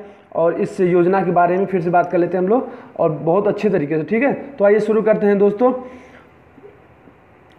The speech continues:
प्रधानमंत्री नरेंद्र मोदी ने पंडित दीनदयाल उपाध्याय की जयंती के अवसर पर पच्चीस सितंबर दो हज़ार सत्रह को नई दिल्ली में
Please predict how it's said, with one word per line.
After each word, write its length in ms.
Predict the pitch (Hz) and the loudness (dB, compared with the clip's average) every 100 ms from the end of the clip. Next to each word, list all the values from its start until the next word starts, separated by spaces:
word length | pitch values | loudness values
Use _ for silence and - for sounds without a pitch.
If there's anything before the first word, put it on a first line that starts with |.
| - | -4
प्रधानमंत्री 800 | 180 170 190 240 220 208 220 247 | -2 2 2 2 2 2 2 2
नरेंद्र 420 | 196 185 208 233 | 2 2 2 2
मोदी 340 | 208 202 202 233 | 2 0 2 2
ने 140 | 165 110 - - - - - | 0 -2 -8 -18 -20 -10 -2
पंडित 380 | 202 214 254 180 | 0 2 2 0
दीनदयाल 560 | 147 220 233 214 220 | 0 0 2 4 4
उपाध्याय 600 | 202 208 190 156 170 214 | 2 2 0 0 -2 -2
की 140 | 220 202 | -2 -4
जयंती 460 | 170 185 185 233 | -2 -2 -2 -4
के 100 | 185 | -2
अवसर 420 | - 190 196 233 208 | 0 0 2 0 0
पर 220 | 196 156 - | 0 0 0
पच्चीस 360 | 185 - 254 - | -2 -2 -2 -2
सितंबर 520 | 226 214 214 202 185 | -4 0 0 2 2
दो 200 | 190 208 | 4 4
हज़ार 140 | 214 | 4
सत्रह 360 | 214 190 208 233 | 2 0 0 0
को 180 | - 196 | 2 0
नई 240 | 185 214 | 2 2
दिल्ली 380 | 175 190 202 226 | 2 2 2 2
में 260 | 190 156 | 2 0